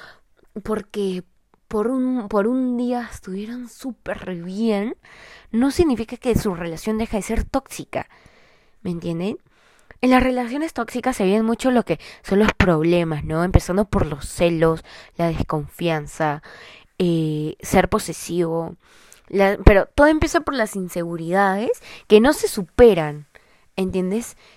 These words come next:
Que, ponte, ustedes antes de estar con su flaca actual o su flaco actual, el anterior o la anterior les hizo mucho daño, les hizo lo peor, les sacó la vuelta con su mejor amigo, con su mejor amiga,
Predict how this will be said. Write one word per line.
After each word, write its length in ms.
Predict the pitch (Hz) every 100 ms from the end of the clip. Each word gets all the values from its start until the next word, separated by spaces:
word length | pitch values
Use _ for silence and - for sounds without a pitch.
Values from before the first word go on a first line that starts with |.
| _
Que, 300 | - 226 190
ponte, 500 | - - 240 190 165 -
ustedes 600 | 240 202 247 254 285 302
antes 220 | - 240 254
de 80 |
estar 200 | 226 202
con 120 | 190 233
su 100 | 190
flaca 260 | 185 185
actual 440 | 196 _ 190 170 -
o 100 | 175
su 140 | 170
flaco 320 | 156 180 180
actual, 520 | 190 165 175 165 180 - - - -
el 220 | 208 220
anterior 640 | 190 170 170 175 202 233 -
o 120 | 196
la 160 | 175 165
anterior 600 | 160 151 160 165 175 202
les 180 | 202 160
hizo 220 | 165 190
mucho 400 | 185 202 208 180
daño, 240 | 180 180 190
les 160 | 170 165
hizo 220 | 165 196
lo 100 | 175
peor, 340 | 160 165 185
les 140 | 196 196
sacó 180 | 175 175
la 120 | 175
vuelta 380 | 175 185 180 185
con 120 | 170
su 120 | 160
mejor 260 | 107 - 147
amigo, 340 | 190 202 196
con 140 | 196
su 80 | 165
mejor 260 | 143 165 175
amiga, 340 | 180 185 139